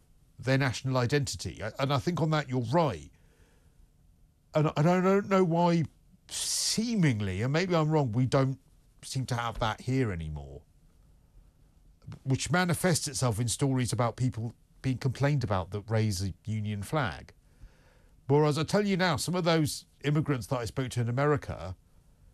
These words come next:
um, they, they seem to still acknowledge that they're really American, even though they acknowledge the issues that they have in the States.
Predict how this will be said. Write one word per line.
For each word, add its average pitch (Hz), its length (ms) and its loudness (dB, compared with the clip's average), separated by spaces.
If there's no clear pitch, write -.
um, 117 460 0
they, 143 500 2
they 147 460 2
seem 156 480 -2
to 127 240 -2
still 156 440 0
acknowledge 135 680 2
that 120 200 -4
they're 123 160 4
really 123 360 4
American, 123 540 2
even 113 240 -2
though 123 100 2
they 117 140 4
acknowledge 113 500 0
the 120 200 -2
issues 107 420 -4
that 113 200 -10
they 113 140 -2
have 110 300 -2
in 101 140 -6
the 101 100 -8
States. - 560 -6